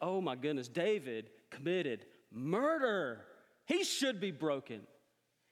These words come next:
He should be judged. He should face God's judgment." But Jesus says, Have you ever hated somebody? It's the same thing. Have you ever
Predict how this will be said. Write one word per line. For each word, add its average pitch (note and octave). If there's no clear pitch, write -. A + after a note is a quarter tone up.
He F#4+
should C4
be G#3+
judged. C#3
He E4
should G#3
face -
God's D#3+
judgment." D#3+
But B2+
Jesus D3
says, A2+
Have E3+
you D3
ever -
hated D3
somebody? D#3+
It's -
the -
same A#2
thing. G2+
Have -
you F#3+
ever C#3+